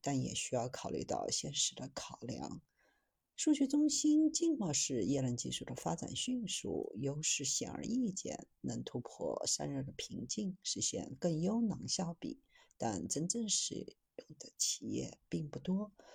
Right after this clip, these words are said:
即使是在数据中心领域有着非常大技术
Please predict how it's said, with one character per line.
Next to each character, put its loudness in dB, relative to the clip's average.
即 4
使 0
是 2
在 0
数 0
据 0
中 2
心 2
领 0
域 0
有 -2
着 -4
非 0
常 -2
大 -2
技 -4
术 -4